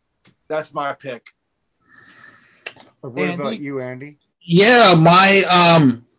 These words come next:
Speaker 3: my number six song on side two ends this album epically.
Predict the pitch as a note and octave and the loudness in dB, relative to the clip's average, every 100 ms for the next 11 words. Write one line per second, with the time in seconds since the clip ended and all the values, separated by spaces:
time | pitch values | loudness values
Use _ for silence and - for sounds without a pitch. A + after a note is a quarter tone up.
0 | _ _ _ _ _ _ _ - D#3+ D#3 | _ _ _ _ _ _ _ -2 0 2
1 | D#3+ D#3 D#3 D#3+ E3 D#3+ - - D#3+ - | 2 2 2 2 2 2 0 -4 -4 -2
2 | D#3+ D3+ D#3 C3 B2 - C#3+ C3+ - D#3+ | 0 0 2 0 0 0 0 0 -2 0
3 | D3+ - D#3 E3+ F3 - D#3+ D#3 E3 E3 | 0 0 2 4 2 2 -2 0 2 4
4 | F3 F#3 F#3+ F#3+ _ _ _ _ _ - | 4 2 0 -4 _ _ _ _ _ 0
5 | E3 E3 E3 - A#2+ A2+ | 0 2 0 4 2 2